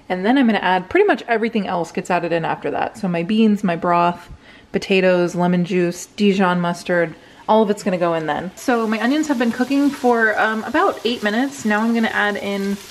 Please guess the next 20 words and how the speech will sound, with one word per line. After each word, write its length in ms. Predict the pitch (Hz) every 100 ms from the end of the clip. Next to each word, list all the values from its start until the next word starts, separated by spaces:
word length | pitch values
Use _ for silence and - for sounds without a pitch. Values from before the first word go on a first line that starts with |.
| - - -
my 180 | 180 165
garlic. 640 | 160 165 165 185 220 302 370 - -
This 120 | 208
is 80 | 208
gonna 160 | 208 196
cook 180 | 214
for 140 | 208 185
two 260 | - 320
minutes. 560 | 330 185 180 - - -
That 200 | - 185
garlic 280 | 202 220 240
has 160 | 240 240
been 100 | 202
cooking, 300 | 262 285 339 370 - -
and 80 | 196
now 160 | 208 214
we're 80 | 214
adding 260 | 208 208
in 120 | 202
some 140 | 202